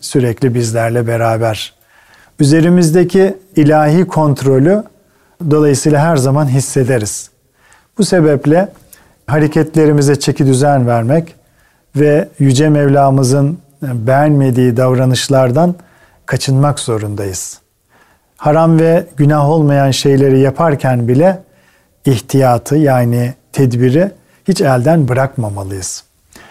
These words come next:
Tereddüt ettiğimiz konularda duraklar ve işin doğrusunu öğrenmeye çalışırız. Çünkü biz elhamdülillah Müslümanız.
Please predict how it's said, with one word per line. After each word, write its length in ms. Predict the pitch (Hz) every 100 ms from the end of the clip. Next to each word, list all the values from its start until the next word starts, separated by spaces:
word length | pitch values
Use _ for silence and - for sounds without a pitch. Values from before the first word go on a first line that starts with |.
| - - _ _ _ _
Tereddüt 440 | 170 175 175 180
ettiğimiz 540 | 175 165 170 160 156 135
konularda 840 | - 151 143 139 135 123 170 202 - - 143
duraklar 680 | 143 143 135 139 143 180 - _ _ _ _ _ -
ve 240 | 165 175 165
işin 420 | 156 - 170 156
doğrusunu 760 | 143 151 151 - 160 165 185 196 _
öğrenmeye 540 | 143 147 151 156 165 160
çalışırız. 760 | - 110 107 120 101 - - - _ _ _
Çünkü 400 | - 151 143 127
biz 340 | 160 196 - - _ _ _ _ -
elhamdülillah 840 | 170 165 156 127 120 110 139 139
Müslümanız. 880 | 143 - 147 135 127 117 165 -